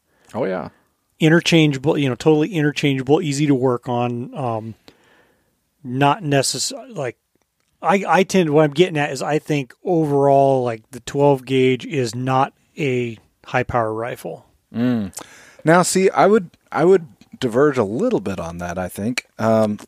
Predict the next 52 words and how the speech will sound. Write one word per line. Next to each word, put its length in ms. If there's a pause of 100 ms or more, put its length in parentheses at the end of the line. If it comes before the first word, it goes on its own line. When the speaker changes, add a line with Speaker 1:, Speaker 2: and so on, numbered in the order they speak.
(500)
Speaker 1:
now, 220
that 180
being 180
said, 300 (1400)
I've 180
never 180
killed 280
a 40
bear 220
with 120
a 40
twelve 280
gauge, 180
and 100
I 40
have 260
killed 200
bears 240
with 120
high-powered 420
Speaker 2:
Yeah. 60
Speaker 1:
rifles. 420 (400)
So, 440
again, 460
going 220
back 200
to 80
the 80
we 140
can 160
B 180
S 180
about 300
this 260
<laughs> 80
until 140
Speaker 2:
Yeah. 140
Speaker 1:
the 100
cows 320
come 320
home, 280
and, 200 (140)
uh, 240 (300)
it's 200
hard 240
to, 300 (180)
hard 160
to 60
have 120
quantifiable 600
evidence 320
sometimes. 440